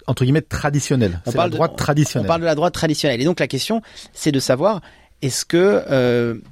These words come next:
Speaker 2: la gauche va réussir à bousculer et faire que Ursula von der Leyen ne,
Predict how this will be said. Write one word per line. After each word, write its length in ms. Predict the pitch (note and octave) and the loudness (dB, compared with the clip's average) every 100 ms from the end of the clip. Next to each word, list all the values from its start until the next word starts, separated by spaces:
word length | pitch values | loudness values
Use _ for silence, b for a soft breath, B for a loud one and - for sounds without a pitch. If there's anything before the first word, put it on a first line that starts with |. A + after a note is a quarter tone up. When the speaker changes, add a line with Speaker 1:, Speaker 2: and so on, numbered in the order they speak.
| - - | -16 -4
Speaker 2:
la 160 | A#2+ | -4
gauche 280 | A2 G#3 E3 | 2 0 2
va 100 | B2 | 0
réussir 320 | A#2+ - G3+ | 0 -2 0
à 80 | B2+ | 0
bousculer 560 | A#2+ - - E3+ B3 - _ _ - | -2 -4 0 2 0 -4 _ _ -4
et 340 | B2+ A2+ A2+ - _ - | 0 0 -4 -12 _ -10
faire 400 | - F3+ E3+ - | -2 0 -2 -6
que 460 | C#3 B2+ A#2 A#2 - | -2 0 0 -6 -10
Ursula 320 | - C3+ B2+ | -8 -2 0
von 100 | A#2 | 0
der 100 | A2+ | 0
Leyen 140 | C3 | 0
ne, 540 | G3 D3+ A#2+ A2+ A2 | 0 0 0 0 -2